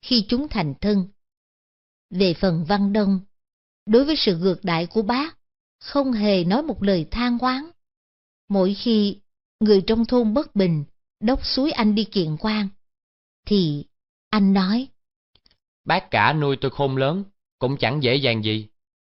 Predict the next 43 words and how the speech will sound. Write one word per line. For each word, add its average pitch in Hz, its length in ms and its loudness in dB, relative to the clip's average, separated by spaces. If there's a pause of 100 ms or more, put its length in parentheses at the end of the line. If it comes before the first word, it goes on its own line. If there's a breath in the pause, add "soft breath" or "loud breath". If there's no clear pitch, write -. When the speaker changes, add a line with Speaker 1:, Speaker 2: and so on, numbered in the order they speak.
(380)
Speaker 2:
Nếu 156 200 0
không 135 280 -2
nhờ 110 160 -2
bác 139 200 -6
cưu 139 160 0
mang, 127 260 -4 (400)
thì 135 160 0
tôi 151 240 0
cũng 131 160 -4
chẳng 123 220 -2
sống 170 220 -2
đến 196 120 0
ngày 117 120 0
hôm 135 180 -2
nay. 139 240 -6 (600)
Tiền 117 280 0
bạc 107 240 0
vật 101 200 -2
chất 180 160 -2 (460)
thường 123 220 2
khiến 180 200 2
người 165 120 2
ta 143 140 -2
tranh 151 260 -2
giành. 101 180 -2 (760)
Nhưng 117 420 -2
có 147 120 0
câu 131 240 0
rằng, 95 320 -4 (340)
trai 143 180 4
tốt 185 240 0 (200)
chẳng 147 260 2
tranh 160 180 2
điền 120 200 0
trang, 156 240 0 (240)
gái 156 220 0
tốt 214 440 2
chẳng 143 240 2
tranh 160 160 2
đồ 123 120 4
cưới 160 220 0
là 190 80 2
gì? 120 300 0